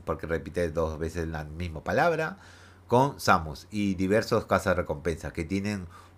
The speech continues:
un gran, eh, cantidad de habilidades nuevas que resultará invaluable en el combate. Eh, sin embargo, el juego no habría sido aprobado por los miembros, eh, por los miembros más grandes de Retro Studio,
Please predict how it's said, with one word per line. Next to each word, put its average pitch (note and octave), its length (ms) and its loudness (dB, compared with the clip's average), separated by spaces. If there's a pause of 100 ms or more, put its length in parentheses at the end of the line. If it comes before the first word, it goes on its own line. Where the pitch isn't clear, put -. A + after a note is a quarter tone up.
(140)
un F#2 680 -4
gran, A2 520 2
eh, D#2+ 320 -6
cantidad E2+ 340 2
de E2 520 0 (260)
habilidades F2+ 640 2
nuevas G#2+ 460 2
que F#2 160 2
resultará E2 720 0
invaluable F2+ 800 0
en E2 100 -10
el D#2+ 120 -6
combate. C#2+ 520 -10 (880)
Eh, F2+ 240 -2
sin C3 140 2
embargo, D3 400 6
el A2+ 100 2
juego C3 240 10
no B2 160 6
habría A#2+ 260 6
sido B2 240 6
aprobado G2 640 8
por F#2 140 6
los E2 100 4
miembros, G2+ 400 0 (140)
eh, D#2 600 -4
por A2 140 8
los G2 160 6
miembros A#2 640 2
más G2 220 2
grandes A2 360 2
de E2+ 180 4
Retro G2 460 2
Studio, E2+ 580 -4